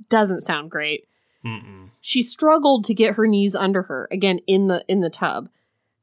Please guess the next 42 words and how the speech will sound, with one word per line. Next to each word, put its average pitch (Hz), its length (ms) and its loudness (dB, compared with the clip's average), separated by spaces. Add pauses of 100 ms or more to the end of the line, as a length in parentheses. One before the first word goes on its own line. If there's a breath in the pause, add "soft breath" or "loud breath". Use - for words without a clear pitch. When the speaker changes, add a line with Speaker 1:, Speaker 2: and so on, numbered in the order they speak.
(140)
Speaker 1:
Half 381 440 0
the 294 80 0
tub 185 340 2
had 180 340 -4
emptied 311 440 2
onto 240 320 2
the 233 100 2
tiles 240 640 -2
before 220 340 -2
she 240 200 -2
sank 240 520 -2
onto 202 320 2
his 180 220 -2
rigid 190 480 0
shaft, 185 500 -4
which 254 200 -2
is 247 100 -6
like, 277 200 0
I 262 60 2
don't 622 180 6 (100)
wanna 440 120 6
know 294 120 6
about 277 200 4
the 285 80 2
mess 226 340 4
in 247 100 0
the 233 80 2
bathroom. 240 640 2
Speaker 2:
<laughs> 359 40 -4
Speaker 1:
Like, 302 200 0
that's, 370 120 4
Speaker 2:
Right? - 260 2
Speaker 1:
that's 359 200 2
part 285 220 4
of 262 60 0
this 381 180 2
that 302 120 0
I 302 80 6
want 359 200 4
to 311 140 4
go 339 260 6
away. 359 400 -2